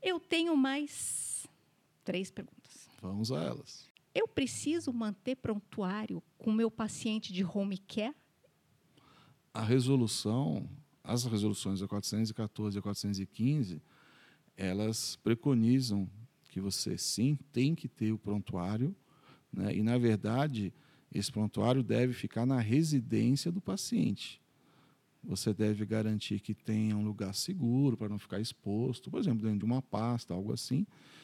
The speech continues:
Speaker 2: E alguns colegas falam, "Puxa, Luiz, mas se eu deixo o prontuário lá, eu não vou ter nada?" Não tem nada que proíba que você faça uma cópia.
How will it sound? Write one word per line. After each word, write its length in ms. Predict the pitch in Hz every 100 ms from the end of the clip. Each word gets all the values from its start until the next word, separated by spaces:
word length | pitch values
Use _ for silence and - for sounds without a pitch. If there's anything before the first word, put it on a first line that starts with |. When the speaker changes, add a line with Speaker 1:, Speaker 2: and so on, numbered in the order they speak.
| - - -
Speaker 2:
E 60 |
alguns 300 | 139 143 170
colegas 360 | 160 151 170 165
falam, 160 | 147
"Puxa, 320 | 156 277 220 147
Luiz, 220 | 135 127
mas 500 | 139 151 165 170 170
se 360 | 160 160 - -
eu 80 | 220
deixo 260 | 254 220
o 20 |
prontuário 480 | 196 175 165 156 139
lá, 160 | 143 180
eu 40 |
não 120 | 185
vou 160 | 135 123
ter 160 | 123 123
nada?" 360 | 143 107 101 - _ _ - - - _ _ - _ _ -
Não 200 | 117 110
tem 120 | 117
nada 220 | 113 113 120
que 140 | 156
proíba 260 | 147 131 151
que 80 |
você 80 | 208
faça 260 | - 226 -
uma 120 | 320
cópia. 440 | - 151 151 110